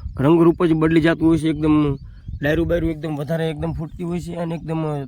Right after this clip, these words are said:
તલનો છોડો હરોભરો થઈ જતો હોય છે અને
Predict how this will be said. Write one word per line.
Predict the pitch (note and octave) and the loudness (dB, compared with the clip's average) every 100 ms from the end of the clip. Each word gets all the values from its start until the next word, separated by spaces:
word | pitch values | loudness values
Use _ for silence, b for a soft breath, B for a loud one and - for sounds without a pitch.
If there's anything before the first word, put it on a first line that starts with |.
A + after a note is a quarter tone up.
| - | -10
તલનો | D#3+ D#3+ | -8 -6
છોડો | C#3+ D#3+ E3 D#3+ C#3+ b b b - | -6 -6 -6 -4 -6 b b b -6
હરોભરો | C#3 D#3 C#3+ D#3 D#3+ | -2 0 2 2 2
થઈ | D#3 D#3+ | 2 2
જતો | D#3+ D#3 | 0 2
હોય | E3 E3 | 2 2
છે | E3+ | 2
અને | E3+ D3 C#3+ C#3 | 0 2 2 2